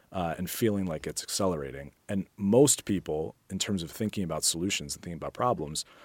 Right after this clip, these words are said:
look to tech as to say, "Hey, we should be able to invent our way out of this." And you can look at that with, with a,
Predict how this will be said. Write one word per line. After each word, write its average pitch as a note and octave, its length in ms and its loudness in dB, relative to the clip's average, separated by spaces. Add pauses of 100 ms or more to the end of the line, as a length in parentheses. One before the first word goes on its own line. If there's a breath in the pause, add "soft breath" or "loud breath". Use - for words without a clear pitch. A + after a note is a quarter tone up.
(140 soft breath)
look G#2+ 180 6
to G2 100 -2
tech B2 320 4
as E2+ 120 -4
to - 100 -2
say, F2 180 0
"Hey, G#2 140 2
we F#2 180 0
should G2+ 320 2
be F#2 120 2
able E2+ 180 0
to - 180 -6
invent E2+ 380 -4
our D2+ 100 -2
way D2+ 140 -2
out E2 180 -2
of C#2+ 80 -10
this." C2+ 300 -4
And F2+ 280 -6 (380 loud breath)
you G#2 140 0
can A#2+ 120 8
look A2+ 140 8
at G2+ 80 4
that G#2 180 6
with, F#2+ 280 -2
with G2 120 -4
a, F2+ 180 0